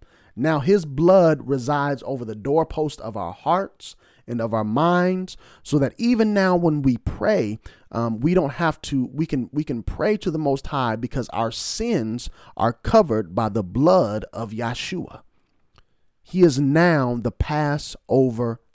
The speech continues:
lamb, the perfect sacrifice. He has, he's not blemished with any kind of sin. He's never had any leaven in his heart.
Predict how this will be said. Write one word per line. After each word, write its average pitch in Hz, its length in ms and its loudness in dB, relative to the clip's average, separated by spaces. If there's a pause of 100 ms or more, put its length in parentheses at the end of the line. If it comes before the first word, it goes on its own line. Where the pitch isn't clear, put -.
lamb, 98 580 -6 (480)
the 113 120 -4
perfect - 800 2 (180)
sacrifice. - 960 -4 (240)
He 208 460 -2
has, 151 540 2 (280)
he's 190 260 -2
not 165 300 -2
blemished 190 520 -2 (200)
with 139 240 -6
any 220 200 0
kind 208 280 -2
of 196 100 -6
sin. 156 440 -6 (420)
He's 202 240 -2
never 196 240 4
had 165 280 0 (100)
any 220 240 2
leaven 185 680 0 (260)
in 147 100 -2
his 160 240 -2
heart. - 380 -2